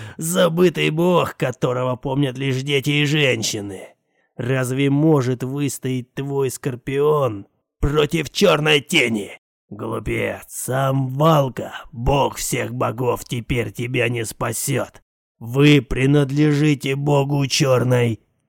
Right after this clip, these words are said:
тени». Он потянулся к съёжившимся молодым людям и схватил их за белые плечи, погрузив свои ногти,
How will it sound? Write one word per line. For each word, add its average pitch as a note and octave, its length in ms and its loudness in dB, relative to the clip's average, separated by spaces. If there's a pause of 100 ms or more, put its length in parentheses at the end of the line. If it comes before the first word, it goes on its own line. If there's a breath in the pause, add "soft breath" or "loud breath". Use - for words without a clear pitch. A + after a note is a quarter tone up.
(100)
тени». B2 760 4 (420)
Он D3+ 280 0
потянулся E3 840 -2 (480 loud breath)
к - 60 -18
съёжившимся C#3+ 1080 -4 (220 soft breath)
молодым C3+ 460 -4
людям D3 360 -2 (140)
и G3 140 0
схватил C#3+ 600 -2
их C3 140 -2
за B2+ 180 -2
белые B2+ 440 -2
плечи, A#2+ 460 -10
погрузив B2 680 -6
свои A#2+ 340 -4
ногти, C3+ 580 -4